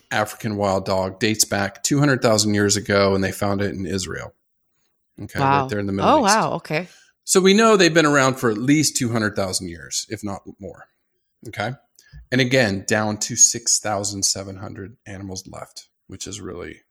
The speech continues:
Speaker 1: sad. All right, really quickly, domestication, and, and, and again, we'll save this story, maybe we get to wolves. But the earliest fossil evidence of domestic dogs dates about twelve to fourteen thousand years ago in Western Eurasia.
Speaker 2: Mm-hmm.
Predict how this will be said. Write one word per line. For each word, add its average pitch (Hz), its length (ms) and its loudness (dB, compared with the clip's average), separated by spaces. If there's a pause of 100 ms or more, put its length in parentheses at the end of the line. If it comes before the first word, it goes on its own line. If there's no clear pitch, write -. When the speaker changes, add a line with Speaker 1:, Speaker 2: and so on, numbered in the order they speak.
Speaker 1:
sad. - 260 -2 (840)
All 135 80 2
right, 113 120 0 (100)
really 196 220 8
quickly, 202 640 4
domestication, 156 920 2
and, 143 140 2
and, 131 400 -6
and 139 100 0
again, 139 420 2
we'll 139 120 2
save 139 240 2
this 127 200 2
story, 123 300 2
maybe 113 220 2
we 110 100 0
get 107 160 -2
to 107 80 -6
wolves. 139 720 2 (1040)
But 123 340 4
the 117 200 -2
earliest 175 400 8
fossil 143 520 0
evidence 127 440 2
of 113 100 -6
domestic 120 520 0
dogs 117 420 2
dates 120 320 -2
about 110 240 -4
twelve 113 320 0
to 107 80 -10
fourteen 110 460 -8
thousand 101 360 -6
years 165 220 2
ago 147 380 4
in 117 120 0
Western 107 380 -2
Eurasia. 131 680 2
Speaker 2:
Mm-hmm. - 60 -20